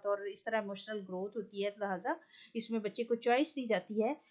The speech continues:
कि वो अपने interest के मुताबिक एक्ट-, activities को यानी एक वसी range activities की provide की जाती है, जैसे इल्मी अदबी सरगर्मियां हैं, तफरीही सरगर्मियां हैं, games की सरगर्मियां हैं, अ, और इस तरह की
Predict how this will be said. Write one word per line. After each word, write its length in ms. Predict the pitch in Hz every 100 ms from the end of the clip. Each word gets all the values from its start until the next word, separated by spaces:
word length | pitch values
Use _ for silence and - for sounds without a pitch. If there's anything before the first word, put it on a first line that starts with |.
| _ -
कि 80 |
वो 140 | 254 262
अपने 400 | 262 214 220 247
interest 640 | 330 311 233 214 302 -
के 120 | 269
मुताबिक 480 | 220 214 185 226 233
एक्ट-, 480 | 202 - _ _ 208
activities 540 | - 233 220 233 196
को 320 | - 269 392 - _ _
यानी 300 | 220 269 302
एक 140 | 285 262
वसी 380 | 240 - 403 392
range 340 | 269 254 269 262
activities 540 | 240 254 226 233 220
की 120 | 226
provide 440 | 214 202 180 196 196
की 100 | 190
जाती 340 | 160 - 185
है, 80 | 180
जैसे 260 | 202 233
इल्मी 340 | 220 214 220 220
अदबी 240 | 190 196
सरगर्मियां 640 | 196 202 185 190 190 190 196
हैं, 360 | 190 196 196 190
तफरीही 380 | 214 240 262 240
सरगर्मियां 680 | 233 196 196 185 196 190 202
हैं, 280 | 202 208
games 400 | 202 220 269 269
की 140 | - 233
सरगर्मियां 680 | 226 196 196 190 196 190 202
हैं, 280 | 208 196 - - - 254 233
अ, 380 | 214 214 214 208 -
और 280 | 226 240 226
इस 280 | - 233 -
तरह 180 | 240 226
की 320 | 247 226